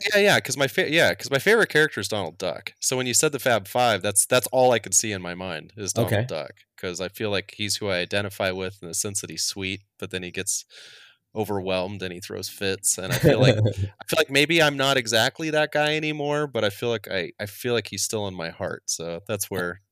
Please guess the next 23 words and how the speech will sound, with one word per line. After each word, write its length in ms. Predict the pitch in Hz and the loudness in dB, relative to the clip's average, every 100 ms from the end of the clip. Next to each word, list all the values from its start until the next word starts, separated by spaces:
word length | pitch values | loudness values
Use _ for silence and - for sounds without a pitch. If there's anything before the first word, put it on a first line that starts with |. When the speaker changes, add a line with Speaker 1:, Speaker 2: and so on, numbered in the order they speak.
| _ _ | _ _
Speaker 2:
Okay. 260 | 107 - 135 - - | 2 4 6 4 0
Speaker 1:
<laughs> 200 | 196 - | -4 -2
that's 240 | 170 - | -4 -4
what 80 | - | -4
I 60 | 139 | -2
got 220 | 120 113 | 0 2
out 160 | 104 92 | 2 2
of 80 | |
that. 300 | 87 82 76 - | 0 0 -2 -4
So, 400 | - 87 85 90 - - - - _ | -6 -4 -6 -8 -14 -20 -18 -20 _
okay. 340 | 131 - - - _ _ _ | -2 0 -2 -4 _ _ _
And 200 | 95 104 | -4 -2
then, 520 | 101 98 95 95 95 101 | 0 0 -2 -6 -12 -10
all 120 | 110 | -4
right. 260 | 110 90 85 - _ _ _ _ - | 0 0 -2 -8 _ _ _ _ -4
Favorite 240 | 117 160 | 0 0
character 360 | 175 143 135 117 | 0 -2 -4 -6
in 60 | 87 | -8
a 80 | |
Disney 480 | 80 - 85 120 107 | -10 -10 -8 -8 -10
movie? 460 | 82 82 80 80 90 _ _ _ | -12 -12 -14 -16 -18 _ _ _
Oh, 200 | 101 107 | -6 -6
man. 460 | 82 82 92 82 | -6 -8 -6 -8